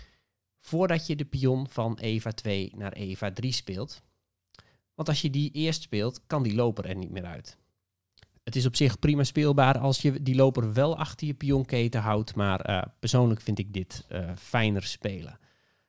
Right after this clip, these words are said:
Oké. Dan zwart. Korte rokade.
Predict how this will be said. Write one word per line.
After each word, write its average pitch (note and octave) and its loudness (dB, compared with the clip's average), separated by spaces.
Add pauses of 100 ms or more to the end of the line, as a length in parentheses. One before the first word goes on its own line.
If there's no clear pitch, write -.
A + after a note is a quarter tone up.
(140)
Oké. F#2 -6 (2500)
Dan A#2 -4
zwart. - -6 (1200)
Korte C#3 0
rokade. F#2+ -2